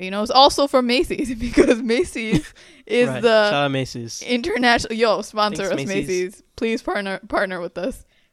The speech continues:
Speaker 1: S-, Macy's is
Speaker 2: Uh-huh.
Speaker 1: one of my dream collabs. Anyway,
Speaker 2: Ah.
Speaker 1: because of how internationally brown it is. But anyway,
Speaker 2: Mm.
Speaker 1: I bought my dress from Macy's. I knew that I'd never wear it again. And,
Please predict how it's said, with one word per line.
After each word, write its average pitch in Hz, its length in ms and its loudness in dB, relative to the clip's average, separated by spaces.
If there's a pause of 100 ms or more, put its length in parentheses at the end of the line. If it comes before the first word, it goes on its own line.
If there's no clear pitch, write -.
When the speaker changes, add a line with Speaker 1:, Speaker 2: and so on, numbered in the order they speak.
Speaker 1:
S-, - 180 -18
Macy's 247 380 0
is 254 80 6
Speaker 2:
Uh-huh. 269 80 -2
Speaker 1:
one 214 160 2
of 214 60 0
my 190 240 -2
dream 185 500 -6
collabs. 175 420 -6
Anyway, 185 360 0 (240)
Speaker 2:
Ah. 156 280 0 (100)
Speaker 1:
because 285 360 8
of - 140 6
how 220 320 6 (160)
internationally 214 600 0
brown 190 420 0
it 175 80 -6
is. 180 260 -8
But 202 140 -2
anyway, 208 360 0 (140)
Speaker 2:
Mm. 131 360 -10 (360)
Speaker 1:
I 202 60 -4
bought 220 180 -2
my 262 100 2
dress 240 240 0
from 247 120 -2
Macy's. 208 520 -2 (560)
I 196 80 -2
knew 214 140 -2
that 208 200 4
I'd 202 60 -2
never 214 240 2
wear 220 140 4
it 208 60 2
again. 196 360 -4 (640)
And, 196 520 0